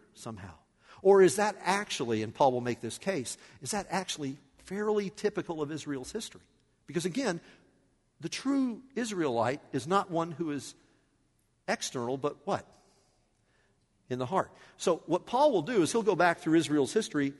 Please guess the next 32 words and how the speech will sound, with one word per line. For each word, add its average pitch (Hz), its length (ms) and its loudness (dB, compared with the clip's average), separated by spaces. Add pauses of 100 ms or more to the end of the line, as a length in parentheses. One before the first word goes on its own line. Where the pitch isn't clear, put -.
and 160 120 -2
he'll 175 60 0
say 180 180 2
there's 165 220 0 (100)
always 233 380 4
been 123 200 -2
people 123 500 -4 (260)
who 175 160 0
had 160 280 2
the 147 100 0
name 147 640 -2
Israel, 117 640 -4 (800)
but 135 140 -10
their 131 100 -4
hearts - 720 -6 (1300)
were 104 120 -8
far 117 280 0
away 117 200 0
from 104 200 -10
God. 90 260 -4
Those 143 160 2
of 143 80 -6
you 139 80 -2
who 135 100 0
did 127 140 2
the 120 120 2
Isaiah 107 360 -2
study, 95 260 -10
you 107 120 -8
can 95 140 -12
remember 95 360 -10
that. 85 200 -14